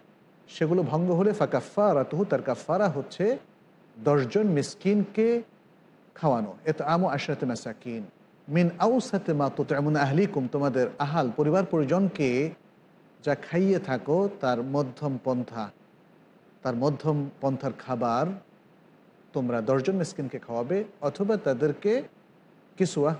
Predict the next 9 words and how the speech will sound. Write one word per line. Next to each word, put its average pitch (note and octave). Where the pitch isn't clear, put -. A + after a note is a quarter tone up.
পরিধেয় E3
বস্ত্র D3
দেবে, E3+
অথবা G3
গোলাম C3
আজাদ G#2+
করবে। -
যাই G#3+
হোক, F3